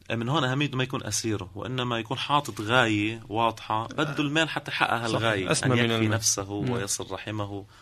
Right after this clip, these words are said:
Speaker 1: ويقضي حوائج إخوانه. يعني رضوان الله تعالى على، آه، على أبي ذر، آه، ورد عن النبي صلى الله عليه وآله أنه قال له، أبو ذر كان معروف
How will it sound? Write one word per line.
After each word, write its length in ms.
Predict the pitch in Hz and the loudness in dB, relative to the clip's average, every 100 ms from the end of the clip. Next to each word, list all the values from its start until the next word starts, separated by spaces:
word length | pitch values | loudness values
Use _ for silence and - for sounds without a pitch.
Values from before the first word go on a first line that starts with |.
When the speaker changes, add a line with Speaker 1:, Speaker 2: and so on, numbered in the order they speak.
| - | -10
Speaker 1:
ويقضي 340 | 101 110 110 101 | -4 -4 -4 -8
حوائج 360 | - 98 95 - | -4 -4 -4 -6
إخوانه. 520 | - 95 95 98 98 - - - - - - - | -10 -8 -6 -8 -12 -16 -20 -20 -20 -20 -20 -8
يعني 520 | 98 101 98 98 95 | -6 -4 -6 -6 -6
رضوان 420 | - 101 107 110 | -6 -4 0 0
الله 220 | 104 107 | 2 0
تعالى 380 | 107 98 101 101 | 0 0 2 2
على، 380 | 92 95 98 95 - _ - - - - - - - - - _ - - | -2 -4 -6 -8 -14 _ -20 -20 -20 -20 -20 -20 -20 -20 -20 _ -20 -14
آه، 680 | - 98 92 90 - - - - | -10 -6 -6 -6 -8 -10 -12 -10
على 360 | - 92 95 | -6 -4 -2
أبي 140 | 95 98 | -2 -2
ذر، 340 | 98 113 98 - - - - - | 2 2 2 -8 -20 -20 -20 -12
آه، 300 | 90 90 90 | -8 -8 -6
ورد 280 | 92 107 95 | -2 0 0
عن 140 | 87 92 | -2 -4
النبي 840 | 90 90 90 90 87 87 90 104 | -6 -10 -10 -10 -10 -10 -4 -2
صلى 220 | 101 95 | -2 -2
الله 360 | 90 92 95 87 | -4 -4 -4 -6
عليه 240 | 87 92 | -8 -8
وآله 500 | 90 92 107 113 120 - - - - - - - - | -6 -2 0 2 0 -4 -16 -20 -20 -20 -20 -18 -8
أنه 280 | 98 98 87 | -4 -4 -4
قال 320 | - 107 95 | 0 2 2
له، 160 | 104 98 - - - - - - - | 0 -2 -8 -20 -20 -20 -20 -20 -20
أبو 120 | - 104 | -12 -6
ذر 220 | 113 110 | -2 -2
كان 180 | 107 101 | -2 0
معروف 600 | 95 95 117 107 - | 2 2 0 -2 -8